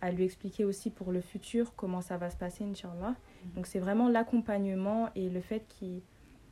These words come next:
Speaker 1: qu'il se rende compte que, certes, on a perdu tout ça, mais les personnes avec qui j'ai grandi, elles sont toujours là pour moi et c'est pas, c'est,
Speaker 2: Mm.
Speaker 1: c'est pas une fatalité, c'est pas quelque chose qui va se reproduire continuellement dans ma vie.
Speaker 2: Mm.
Speaker 1: Euh, donc voilà. Donc, euh,
Speaker 2: Mm.
Speaker 1: vraiment, le mot que,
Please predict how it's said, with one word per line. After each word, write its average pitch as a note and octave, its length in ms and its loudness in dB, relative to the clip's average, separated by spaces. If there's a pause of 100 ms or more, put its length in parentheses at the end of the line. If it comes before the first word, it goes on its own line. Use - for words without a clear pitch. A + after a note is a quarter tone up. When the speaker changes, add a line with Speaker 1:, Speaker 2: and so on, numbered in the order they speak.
(100)
Speaker 1:
qu'il A3 120 2
se - 60 -6
rende A3+ 220 6
compte C#4+ 260 4
que, F#3 360 4
certes, A#3+ 520 -2
on G3 80 0
a G3 100 2
perdu G3+ 320 0
tout - 140 -8
ça, B3+ 240 2
mais G3 260 4 (360)
les G3 100 4
personnes G#3+ 400 4
avec G3 240 2
qui - 140 -8
j'ai G3+ 100 2
grandi, G3 320 2
elles A#3 60 2
sont F#3+ 140 -4
toujours A#3 300 -2
là A3 100 4
pour G3+ 220 -6
moi A3+ 240 2
et G#3+ 80 2
c'est F#3+ 200 -4
pas, A3+ 320 -2 (420)
c'est, G3 280 0
Speaker 2:
Mm. F#3+ 40 0
Speaker 1:
c'est F3+ 160 0
pas A#3 140 4
une B3+ 100 10
fatalité, G#3+ 680 4
c'est G#3 140 0
pas G#3+ 140 0
quelque G#3+ 200 -2
chose A3 180 -4
qui - 120 -10
va F#3 140 0
se F#3 140 -8
reproduire F#3 520 -2
continuellement G3 720 0
dans G3 140 0
ma F3 140 0
vie. F#3 280 -2 (260)
Speaker 2:
Mm. F#3+ 60 -4 (140)
Speaker 1:
Euh, F3+ 240 -2
donc F#3 180 -4
voilà. D#3 240 -4 (300)
Donc, F3 200 -8
euh, E3+ 220 -2
Speaker 2:
Mm. E3 40 -4
Speaker 1:
vraiment, G3 240 2
le F#3+ 120 0
mot F#3+ 240 -2
que, E3+ 360 -4